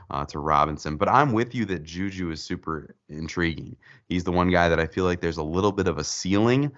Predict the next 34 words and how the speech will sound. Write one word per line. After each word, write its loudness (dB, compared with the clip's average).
to 0
go 6
with 2
the -12
floor, 0
right? 2
Uh, -2
he's 0
shown 4
that 0
he -2
can -2
be 0
an 2
impact 0
player 6
at 0
times 2
in 2
his -2
career, 0
but 4
at 6
a 4
minimum, 6
he 2
makes -2
your -2
wide 2
rece-, -6
wide 4
receiver 0
room -2
just -12